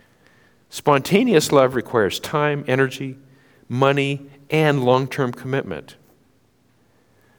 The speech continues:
Are we willing to pay the price? Are we willing to pay the price? It costs to love.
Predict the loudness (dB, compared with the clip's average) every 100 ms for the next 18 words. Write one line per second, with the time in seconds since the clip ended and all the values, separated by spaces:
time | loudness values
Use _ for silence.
0 | _ 0 2 2 4 2 2 -6 -2 -4
1 | -4 -8 -8 -8 -14 -16 -18 _ _ _
2 | _ _ -8 -6 -6 -8 -8 -14 -12 -12
3 | -12 -14 -14 -14 -18 -18 _ _ -12 -10
4 | -4 -2 -2 -4 -12 -14 -16 -18 _ _
5 | _ _ _ _ _ _ _ _ _ _
6 | _ _ -6 -4 -2 -4 -12